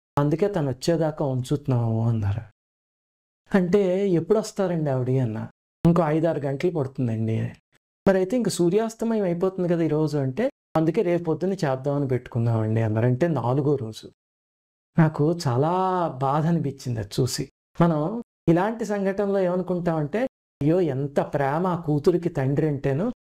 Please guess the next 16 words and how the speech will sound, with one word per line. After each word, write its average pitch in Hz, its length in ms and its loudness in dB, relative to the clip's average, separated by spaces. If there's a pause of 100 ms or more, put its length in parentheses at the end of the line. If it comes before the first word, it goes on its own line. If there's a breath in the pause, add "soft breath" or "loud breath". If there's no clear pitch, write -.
(120)
ఇద్దరు 151 200 2
చిన్న 151 340 0
పిల్లల్ని 180 400 0
వెంట 139 280 -4
పెట్టుకుని 165 400 -2
ఎక్కడో 170 600 2
ఆ 143 280 -2
దేశం 139 380 0
నుంచి 143 220 0
వస్తోందా, 139 520 -2 (400)
అలాగే 160 120 2
పాపం 160 260 -2
ఈ 139 100 0
తండ్రికి 139 460 2
ఎంత 175 200 -2
ప్రేమ," 156 500 -2